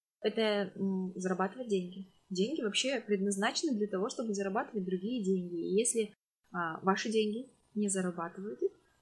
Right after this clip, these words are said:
то они становятся ленивыми, ложатся на диван, ничего не делают,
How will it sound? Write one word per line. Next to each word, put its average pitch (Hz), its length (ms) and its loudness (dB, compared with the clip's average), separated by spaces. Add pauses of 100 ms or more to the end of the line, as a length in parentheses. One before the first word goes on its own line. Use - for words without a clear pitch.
то 202 200 0
они 226 580 -2
становятся 349 340 2
ленивыми, 262 480 4
ложатся 277 380 2
на 233 100 0
диван, 202 300 0
ничего 226 180 -4
не 254 160 0
делают, 190 360 2